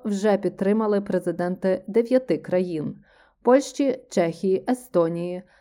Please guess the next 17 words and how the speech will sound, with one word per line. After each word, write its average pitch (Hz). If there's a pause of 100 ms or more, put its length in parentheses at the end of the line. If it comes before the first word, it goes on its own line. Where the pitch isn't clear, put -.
(120)
Латвії, 262
Литви, 202 (100)
Північної 190
Македонії, 220
Чорногорії, 185 (300)
Румунії 196
та 165
Словаччини. 175 (600)
Також 196
за 202
вступ 196
України 175
в 180
нато 262 (240)
раніше 247
виступила 175
Канада. 165